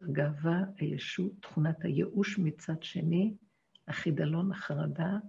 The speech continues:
הכפייתיות והבהלה והרוגז. זה שתי תכונות שיש בכל צד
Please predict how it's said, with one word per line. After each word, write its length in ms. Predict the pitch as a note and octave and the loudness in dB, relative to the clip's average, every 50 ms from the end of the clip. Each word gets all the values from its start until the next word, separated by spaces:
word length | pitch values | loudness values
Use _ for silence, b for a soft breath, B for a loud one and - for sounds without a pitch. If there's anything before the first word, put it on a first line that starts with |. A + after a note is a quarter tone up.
| - _ _ _ _ _ _ _ _ _ _ _ _ _ - | -14 _ _ _ _ _ _ _ _ _ _ _ _ _ -14
הכפייתיות 960 | - - - - - - F3 D#3+ D#3 D#3 - - F3 D#3+ F3+ G#3 A#3 - - - B B B B B B B B B B B B B B - | -12 -10 -10 -6 0 2 2 2 2 0 0 2 4 6 6 4 2 0 -4 -14 B B B B B B B B B B B B B B -2
והבהלה 720 | - D3+ D#3+ D#3+ D3+ D3 E3 D#3+ D3 C3 D3 D#3 D#3+ E3 E3 E3 | 0 2 2 2 2 2 2 2 2 2 2 2 4 4 4 6
והרוגז. 840 | D#3+ D3+ D3 C#3+ - E3+ E3+ D#3+ C#3 - - - - - - - _ B B B B B B B B B | 4 4 4 2 2 2 2 2 2 0 -2 -2 -4 -12 -20 -20 _ B B B B B B B B B
זה 60 | - | -6
שתי 360 | D3 - - - - G#3 G#3+ G#3+ | -6 -6 -4 2 4 4 4 2
תכונות 680 | G#3 - - - E3+ D#3+ E3+ F3 F3+ F3 - - - - _ _ _ _ _ _ _ | 0 -4 0 2 4 4 4 4 2 -2 -6 -16 -20 -20 _ _ _ _ _ _ _
שיש 760 | - - - - - - - - D#3+ D#3 E3 - - - - | -20 -20 -20 -18 -14 -8 -2 2 2 4 2 2 -2 -6 -8
בכל 320 | F#3 - - - - E3 | -10 -10 -4 0 0 0
צד 320 | E3 E3 - - - E3+ | 0 0 -2 0 0 0